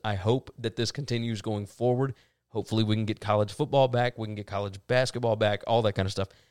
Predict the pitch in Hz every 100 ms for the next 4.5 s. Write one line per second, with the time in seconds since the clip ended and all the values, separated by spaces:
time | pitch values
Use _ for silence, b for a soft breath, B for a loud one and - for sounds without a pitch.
0 | b b 120 123 135 220 220 208 - 113
1 | 127 139 127 117 - 117 98 107 104 98
2 | 110 101 98 104 _ _ _ - 113 -
3 | - 143 135 117 104 120 120 117 110 107
4 | 101 - 107 101 98